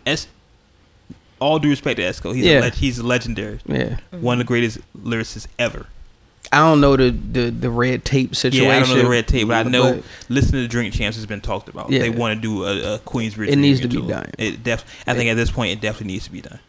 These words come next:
Speaker 2: Yeah.
Speaker 1: Um, I don't know how Hav feels about it, 'cause I know he said he can't listen to any Mobb Deep right now.
Speaker 2: Yeah,
Speaker 1: Hav
Speaker 2: he
Speaker 1: said
Speaker 2: said he
Speaker 1: "I
Speaker 2: ain't been
Speaker 1: can't,
Speaker 2: able to look at
Speaker 1: I
Speaker 2: no
Speaker 1: can't listen."
Speaker 2: pictures or nothing.
Speaker 1: So I don't know how that would happen. Maybe a, a, a year or so time will pass,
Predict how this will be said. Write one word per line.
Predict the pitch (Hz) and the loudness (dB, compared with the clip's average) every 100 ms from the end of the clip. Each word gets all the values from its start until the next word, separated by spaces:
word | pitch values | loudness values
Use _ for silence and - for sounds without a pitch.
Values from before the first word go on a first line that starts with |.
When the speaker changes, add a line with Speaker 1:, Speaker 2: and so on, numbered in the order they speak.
| _ 131 | _ -4
Speaker 2:
Yeah. | 123 - | -4 -2
Speaker 1:
Um, | 104 101 | -6 -2
I | 113 | -2
don't | 110 | 0
know | 110 107 | -2 -2
how | 113 | -2
Hav | 107 110 107 | -2 -2 -2
feels | - 110 | -4 -6
about | 107 107 | -4 -6
it, | 101 | -6
'cause | 110 | -6
I | |
know | 113 | -6
he | 113 | -4
said | - | -4
he | 110 | -4
can't | 120 101 | -6 -6
listen | 104 - | -2 -2
to | 92 | -2
any | 104 98 | -8 -8
Mobb | 95 87 - | -8 -8 -12
Deep | - | -16
right | - | -6
now. | 139 | 2
Speaker 2:
Yeah, | 131 | 4
Speaker 1:
Hav | 120 | 4
Speaker 2:
he | 139 | 4
Speaker 1:
said | 135 | 4
Speaker 2:
said | 127 | 6
he | 135 | 6
Speaker 1:
"I | 131 | 6
Speaker 2:
ain't | 127 | 4
been | 127 127 | 4 6
Speaker 1:
can't, | |
Speaker 2:
able | 123 120 120 | 4 4 0
to | 120 | -2
look | 120 123 | -2 0
at | 120 | 0
Speaker 1:
I | |
Speaker 2:
no | 120 | 0
Speaker 1:
can't | 101 | 0
listen." | 110 | 2
Speaker 2:
pictures | 131 117 113 | 2 2 -2
or | 120 | 0
nothing. | 123 120 - 123 - - _ _ _ | 2 2 0 -12 -12 -20 _ _ _
Speaker 1:
So | - 98 98 80 | -8 -6 -4 -4
I | 107 | -4
don't | 104 | -2
know | 107 104 | -2 -4
how | 107 | -2
that | 104 87 | -2 -2
would | 98 | -4
happen. | 110 107 113 110 | -2 -2 -4 -4
Maybe | 117 117 107 | -4 -2 -2
a, | 98 | -4
a, | 104 98 - | -6 -6 -8
a | 110 | -8
year | 107 107 | -6 -4
or | 110 | -6
so | - 107 | -6 -6
time | - 107 101 | -6 -6 -6
will | |
pass, | - 104 104 107 - | -4 -4 -4 0 0